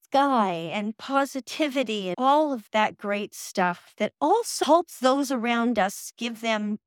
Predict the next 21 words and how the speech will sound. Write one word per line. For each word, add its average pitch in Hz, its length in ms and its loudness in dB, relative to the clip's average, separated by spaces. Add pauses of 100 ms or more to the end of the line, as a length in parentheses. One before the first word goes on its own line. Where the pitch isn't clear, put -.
(340)
purpose - 720 0 (180)
in 226 480 0 (120)
how 240 320 0
to 233 100 0
help 214 340 0
us. 120 200 -6
So 208 460 -2 (580)
I 240 140 0
held 277 320 0
this, 226 360 -2
um, 208 420 2 (440)
a 208 60 -6
sort 214 200 -4
of 196 80 -6
a 196 80 -2
death 233 360 -2
cafe 214 560 -2
in 185 140 -2
my 180 160 0
living 220 360 0
room 175 460 -2